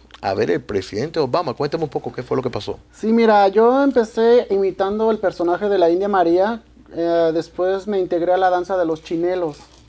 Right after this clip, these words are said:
Speaker 2: originarios de Morelos. Ah, empezó a causar mucha emoción también al ver un personaje totalmente distinto a los integrantes de la danza. Ah, fue muy buen-, bien aceptado.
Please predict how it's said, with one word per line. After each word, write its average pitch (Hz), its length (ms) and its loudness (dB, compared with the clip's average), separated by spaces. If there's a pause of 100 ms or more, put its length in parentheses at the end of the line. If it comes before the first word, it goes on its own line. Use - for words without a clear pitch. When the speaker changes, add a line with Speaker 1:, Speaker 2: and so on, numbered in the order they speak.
(300)
Speaker 2:
originarios 156 600 -2
de 160 540 2
Morelos. 165 560 -2 (840)
Ah, 196 640 6
empezó 202 340 2
a 247 60 -4
causar 254 300 2
mucha 233 920 2 (300)
emoción 180 640 -2
también 208 240 0
al 196 120 -2
ver 196 140 2
un 208 140 -2
personaje 190 500 -2
totalmente 180 560 -2
distinto 175 760 0
a 151 60 2
los 147 180 -6
integrantes 156 500 -6
de 175 100 -6
la 156 100 -2
danza. 160 440 -8 (1200)
Ah, 175 460 2 (180)
fue 196 120 2
muy 208 180 0
buen-, 180 520 0
bien 180 200 0
aceptado. 185 760 0